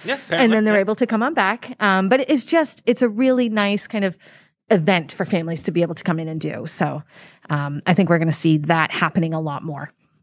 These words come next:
Speaker 1: Very cool. Um, I'm gonna get yelled at by, by my, um, audience if I don't, if I don't get some more animal stuff on here, though.
Speaker 2: Of
Speaker 1: We
Speaker 2: course,
Speaker 1: talked
Speaker 2: yes.
Speaker 1: about, we talked about Myrtle and stuff, and, and I'm fascinated by all of this. But I need to at least interject, and let's get to the, um, let's get to the aquarium.
Speaker 2: Yeah.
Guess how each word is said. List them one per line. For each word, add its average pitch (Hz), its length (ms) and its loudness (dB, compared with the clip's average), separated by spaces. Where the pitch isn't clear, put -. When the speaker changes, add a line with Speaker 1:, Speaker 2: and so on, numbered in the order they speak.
Speaker 1:
Very 285 360 0
cool. 254 340 -4
Um, 170 280 4
I'm 214 140 2
gonna 349 160 2
get 165 140 0
yelled 120 340 2
at 120 340 -2
by, 107 440 0
by 104 240 -2
my, 98 380 -4
um, 90 340 -8
audience 113 420 0
if 107 140 -2
I 110 80 2
don't, 110 260 0
if - 160 -4
I 123 60 0
don't 123 100 -2
get 117 140 -4
some 123 120 -4
more 107 200 0
animal 101 320 -4
stuff - 340 -8
on 85 140 -12
here, 87 180 -12
though. 85 80 -8
Speaker 2:
Of 82 60 -8
Speaker 1:
We 107 60 -6
Speaker 2:
course, - 40 -2
Speaker 1:
talked - 180 2
Speaker 2:
yes. - 80 0
Speaker 1:
about, 180 200 4
we - 40 -14
talked - 220 0
about 208 200 0
Myrtle 135 280 2
and 117 100 -4
stuff, 120 300 -4
and, 120 180 -6
and 135 120 -2
I'm 233 100 2
fascinated 147 460 0
by 107 100 -8
all 120 240 -4
of 92 80 -16
this. 92 240 -10
But 165 100 4
I 170 100 2
need 175 180 -2
to 190 160 2
at 135 80 -6
least 220 340 -2
interject, 147 520 -2
and 120 100 -4
let's 135 160 -2
get 143 180 -4
to 151 220 0
the, 127 320 -2
um, 110 360 -2
let's 160 100 -6
get 262 120 -4
to 285 100 -6
the 262 80 -4
aquarium. 104 440 -4
Speaker 2:
Yeah. 208 220 0